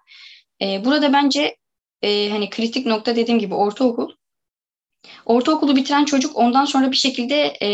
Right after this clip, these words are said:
devam ediyor ortaokulu eğer bitirdiyse. Bitiremediyse burada karşılaştığı işte çeşitli nefret söylemleri, ayrımcılıklar ve ötekileştirmelere maruz kaldıysa, ekonomik sıkıntılar devreye girdiyse vesaire gibi birçok şey etkili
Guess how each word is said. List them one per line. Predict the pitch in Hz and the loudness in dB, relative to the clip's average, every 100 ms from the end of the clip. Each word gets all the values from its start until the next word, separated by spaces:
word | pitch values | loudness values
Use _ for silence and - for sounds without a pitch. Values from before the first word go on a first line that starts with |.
| 208 202 196 | 0 -2 -2
devam | 208 240 254 | 0 4 4
ediyor | 233 208 165 - - | 4 2 -2 -4 -6
ortaokulu | 190 202 220 196 | -4 -2 -2 0
eğer | 196 254 | 0 0
bitirdiyse. | 226 196 175 170 - - _ - - | -2 -4 -4 -10 -12 -18 _ -20 -10
Bitiremediyse | 214 269 381 254 208 - 262 - - | -4 0 2 0 -2 -4 -4 -6 -10
burada | 208 226 | -4 -2
karşılaştığı | 254 233 233 240 233 247 | 2 2 2 0 0 -2
işte | - 254 | -2 -2
çeşitli | 240 226 - 226 | 0 0 -2 -2
nefret | 226 226 233 - | -2 0 -2 0
söylemleri, | 220 220 214 214 214 | 0 0 0 -2 0
ayrımcılıklar | 208 202 208 208 208 226 214 | 0 0 -2 -4 0 0 0
ve | |
ötekileştirmelere | 196 208 208 208 - 208 208 247 | -2 -4 -4 -4 -4 -2 -2 0
maruz | 302 247 190 | 0 0 -2
kaldıysa, | - 185 175 180 226 - - - _ | -4 -4 -4 -4 -4 -4 -10 -20 _
ekonomik | - 226 240 | -4 -2 0
sıkıntılar | - - 226 240 240 | -2 -4 -2 0 0
devreye | 220 185 180 | 0 -2 -4
girdiyse | 175 170 170 165 214 302 _ - _ | -6 -8 -10 -8 -6 -6 _ -20 _
vesaire | 214 208 240 214 | -4 0 2 0
gibi | 185 196 | -2 -6
birçok | 214 - 226 | -6 -6 -4
şey | - 202 | -2 -2
etkili | 185 175 196 330 | -2 -6 -6 -8